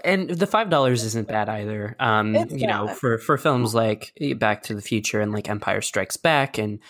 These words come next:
Speaker 1: um, I know some theaters are doing Jurassic Park, like I said. So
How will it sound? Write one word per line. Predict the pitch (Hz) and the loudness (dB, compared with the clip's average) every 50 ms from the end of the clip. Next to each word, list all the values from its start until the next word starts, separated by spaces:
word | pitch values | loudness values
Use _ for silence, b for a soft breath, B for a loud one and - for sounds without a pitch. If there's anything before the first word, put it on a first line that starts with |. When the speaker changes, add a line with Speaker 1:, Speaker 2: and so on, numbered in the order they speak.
| B B B B | B B B B
Speaker 1:
um, | - 104 104 104 107 - - | 0 2 2 2 0 0 0
I | 123 | 0
know | 120 113 113 | 2 2 0
some | - - 110 110 | 0 0 -2 -2
theaters | 107 117 107 110 110 104 | 0 0 0 0 0 0
are | 113 104 | 0 -2
doing | 104 110 104 104 104 101 | 0 0 0 -2 -2 -2
Jurassic | 104 107 104 104 - - 98 - | -2 -2 -4 -4 -4 -8 -8 -4
Park, | - 107 101 98 - | -4 -4 -4 -4 -4
like | - 101 101 - | -6 -6 -4 -4
I | 104 101 | -6 -4
said. | - - 104 101 101 101 - B B B B B B B | -4 -2 -2 -2 -2 -4 -8 B B B B B B B
So | - - 143 127 120 120 120 120 120 - - | 0 2 4 4 4 4 4 2 0 -2 -4